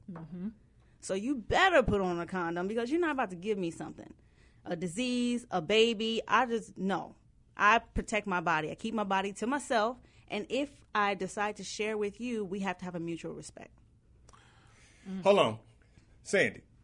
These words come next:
Speaker 1: So I'll start by saying I haven't always had protected sex. So I have had unprotected sex before. I've only had one pregnancy scare, thank goodness. Um, but nowadays it's a requirement because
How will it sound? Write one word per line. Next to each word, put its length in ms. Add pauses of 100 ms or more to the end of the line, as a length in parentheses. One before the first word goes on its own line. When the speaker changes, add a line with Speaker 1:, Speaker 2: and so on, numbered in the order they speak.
(400)
Speaker 1:
So 240
I'll 200
start 280
by 120
saying 420
I 300
haven't 480
always 500
had 440
protected 580
sex. 540
So 240
I 180
have 340
had 240
unprotected 640
sex 260
before. 440
I've 100
only 220
had 240
one 180
pregnancy 580
scare, 380
thank 220
goodness. 420 (540)
Um, 480 (340)
but 140
nowadays 840 (100)
it's 280 (160)
a 60
requirement 720
because 600